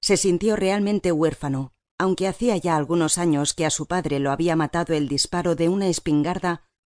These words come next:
mientras luchaba como tropa de a pie contra los ejércitos de Pisa. El corazón del muchacho daba tumbos azorados, caminaba sin rumbo, aturdido por la impresión de estar asistiendo al nacimiento de una vida nueva.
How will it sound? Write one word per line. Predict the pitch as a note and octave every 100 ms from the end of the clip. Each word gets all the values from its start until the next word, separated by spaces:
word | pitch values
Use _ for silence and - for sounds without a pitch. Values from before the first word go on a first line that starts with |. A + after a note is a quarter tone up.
| -
mientras | G3+ F3+ F3 E3+ F3
luchaba | D#3+ G3+ G3+ F#3+
como | E3 C#3+
tropa | - G3 E3+
de | D#3 C#3+
a | B2+
pie | D#3 D#3+ C#3+
contra | D#3 D3 D3
los | C#3+ C#3+ C#3+
ejércitos | B2+ F#3 - D#3 D3 -
de | -
Pisa. | B2 - B2+ A#2+ _ _ _ _ _ _ _ _ _ _ -
El | D#3+
corazón | E3 D3 F3+ F3
del | F3 E3+
muchacho | E3 - G3+ - F#3
daba | F#3 G3
tumbos | - G#3+ G#3 F#3+ E3+
azorados, | D#3+ D#3 C#3+ C#3 C#3+ - _ _ _ -
caminaba | G3 F#3 G#3 A3+ G#3
sin | F3+ D3+
rumbo, | E3+ C#3+ B2+ B2+ - _ _ _ -
aturdido | E3+ E3+ D#3+ G3+ F3 F3+
por | E3+ D#3+
la | D3+
impresión | D3 D3+ C#3 F#3 F3
de | E3
estar | D#3+ G3+ G#3
asistiendo | - F3 - G3 F#3+ F3
al | D#3+
nacimiento | D#3 D#3 C#3+ E3+ D3+ D3+
de | C#3 E3+
una | D#3+
vida | D3 D3 B2
nueva. | C3 B2+ B2+ B2+